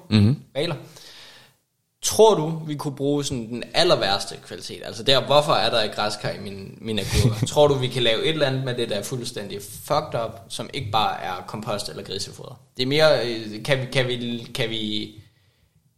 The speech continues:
Speaker 2: kan vi konvertere det? Kan vi få det til at
Speaker 1: Mm,
Speaker 2: finde
Speaker 1: kan,
Speaker 2: gudslys?
Speaker 1: kan vi bruge, kan vi bruge den ressource også?
Speaker 2: Ja.
Speaker 1: Jeg
Speaker 2: Kan
Speaker 1: tror
Speaker 2: vi genmanipulere dem?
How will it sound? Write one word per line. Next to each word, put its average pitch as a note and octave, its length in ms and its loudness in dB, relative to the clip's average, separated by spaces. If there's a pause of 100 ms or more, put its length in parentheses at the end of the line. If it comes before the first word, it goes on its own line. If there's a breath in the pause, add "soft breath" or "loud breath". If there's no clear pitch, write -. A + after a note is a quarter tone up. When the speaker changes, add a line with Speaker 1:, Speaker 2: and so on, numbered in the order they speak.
(100)
Speaker 2:
kan A#2+ 140 0
vi A#2+ 40 -6
konvertere B2 460 -2
det? B2+ 140 -4 (140)
Kan A#2 120 -12
vi A2 100 -10
få A#2+ 80 -6
det A2+ 140 -8
til G#2 60 6
at G2+ 60 8
Speaker 1:
Mm, G#2+ 60 4
Speaker 2:
finde C#3 140 0
Speaker 1:
kan, G#2+ 100 2
Speaker 2:
gudslys? - 520 -4
Speaker 1:
kan A#2 100 6
vi G#2+ 40 6
bruge, A2+ 200 4
kan A#2+ 120 2
vi A2 60 2
bruge B2+ 180 4
den G2+ 180 6
ressource A2+ 400 0
også? - 200 -2
Speaker 2:
Ja. - 60 -4 (600 soft breath)
Speaker 1:
Jeg A#2+ 100 8
Speaker 2:
Kan C#3 80 6
Speaker 1:
tror C#3+ 320 8
Speaker 2:
vi E3+ 80 4
genmanipulere A#2 1200 -2
dem? - 100 -14